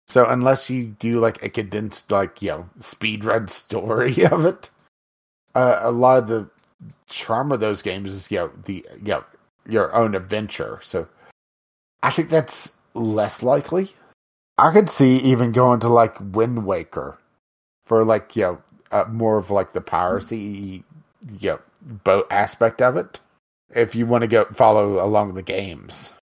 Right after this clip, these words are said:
But once again, we're talking live action, which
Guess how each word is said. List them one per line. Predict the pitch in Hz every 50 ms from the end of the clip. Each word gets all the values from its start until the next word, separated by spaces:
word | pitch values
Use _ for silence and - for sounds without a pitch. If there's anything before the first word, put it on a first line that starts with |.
| _ _ _ _ _ _ _ _ _ _ _ _ _ _ _ _
But | - 117 110 113
once | 123 131 113 -
again, | 110 131 127 117
we're | 110 110
talking | - - 107 107 - 107
live | 101 101 98 98 95 101
action, | 101 101 101 95 - - 92 87 92 95
which | 95 98 92 - - - - - -